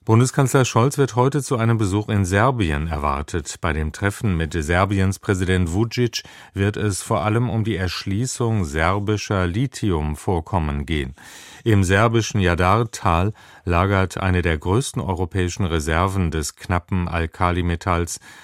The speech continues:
das für die Produktion von E-Auto-Batterien eingesetzt wird. Geplant ist eine gemeinsame Absichtserklärung Serbiens und der E U,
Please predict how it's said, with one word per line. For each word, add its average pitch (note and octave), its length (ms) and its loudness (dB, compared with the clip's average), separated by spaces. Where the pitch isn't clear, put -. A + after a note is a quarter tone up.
das F2+ 200 -4
für G2 100 -4
die E2+ 100 0
Produktion F2+ 560 -2
von G2 320 -2
E-Auto-Batterien E2+ 1400 -2
eingesetzt D#2 640 -6
wird. D#2 240 -4
Geplant A2 420 2
ist C3 220 0
eine G#2+ 180 2
gemeinsame G#2 720 2
Absichtserklärung F#2+ 920 -2
Serbiens F#2 720 0
und - 400 -4
der F2+ 160 -4
E F2 180 -6
U, G#2+ 260 0